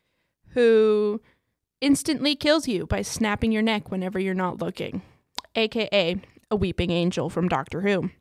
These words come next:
Except Peanut is made out of concrete and rebar, I think,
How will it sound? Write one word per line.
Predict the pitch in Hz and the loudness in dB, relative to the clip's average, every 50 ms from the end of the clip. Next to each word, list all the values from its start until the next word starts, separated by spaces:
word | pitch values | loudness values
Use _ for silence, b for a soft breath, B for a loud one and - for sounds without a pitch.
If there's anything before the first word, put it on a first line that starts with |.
| B B B B B B B B B B B B - | B B B B B B B B B B B B -6
Except | 202 185 - - - 214 190 - - _ _ _ _ | -4 -4 -4 -4 0 0 0 0 -2 _ _ _ _
Peanut | - 254 254 262 247 202 185 - - - | -6 -2 -2 0 0 -2 -2 -4 -6 -4
is | 190 190 190 190 - | -4 -4 -4 -4 -6
made | 202 196 190 185 | -6 -6 -4 -4
out | 185 180 170 175 | -4 -4 -4 -4
of | 170 165 160 - _ | -4 -6 -6 -8 _
concrete | - - - - 247 247 240 - - 240 233 226 220 - - _ _ _ _ _ _ _ _ - | -14 -8 -6 -4 -4 -4 -6 -6 -6 -6 -6 -6 -8 -10 -14 _ _ _ _ _ _ _ _ -12
and | 185 190 180 165 - _ _ _ _ 196 165 170 | -10 -10 -10 -10 -12 _ _ _ _ -20 -14 -10
rebar, | 196 214 214 208 190 170 147 131 - - - - | -8 -6 -6 -4 -4 -4 -4 -4 -6 -10 -10 -12
I | - - | -12 -14
think, | - - - - - - - - | -12 -14 -14 -14 -14 -16 -18 -18